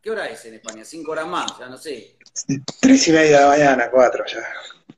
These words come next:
Speaker 1: Cuatro de la mañana,
Speaker 2: Sí.
Speaker 1: mirá que hincha de Boca,
Speaker 2: Sí.
Speaker 1: vamos.
Speaker 2: Sí, sí. No, yo digo, hace rato que no, no me entretenía tanto un partido de Boca,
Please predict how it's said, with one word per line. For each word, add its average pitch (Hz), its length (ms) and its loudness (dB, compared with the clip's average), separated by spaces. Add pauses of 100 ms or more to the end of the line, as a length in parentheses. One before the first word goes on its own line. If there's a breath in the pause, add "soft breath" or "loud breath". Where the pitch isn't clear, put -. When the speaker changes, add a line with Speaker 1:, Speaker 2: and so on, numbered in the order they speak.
(160)
Speaker 1:
Cuatro 190 280 -4
de 170 80 -6
la 165 100 -8
mañana, 170 400 -6
Speaker 2:
Sí. - 140 -6
Speaker 1:
mirá 160 180 -12
que 156 60 -14
hincha - 240 -18
de 147 80 -10
Boca, 139 200 -10
Speaker 2:
Sí. - 140 -12
Speaker 1:
vamos. 110 400 -12 (500)
Speaker 2:
Sí, 117 400 0
sí. 117 200 -12 (100)
No, 196 300 4
yo 196 80 4
digo, 180 280 6
hace 190 240 2
rato 233 280 2
que 190 100 4
no, 165 880 4
no 175 140 -2
me 190 100 2
entretenía 156 760 4
tanto 165 320 2
un 135 120 0
partido 131 400 4
de 120 80 -2
Boca, 104 420 -6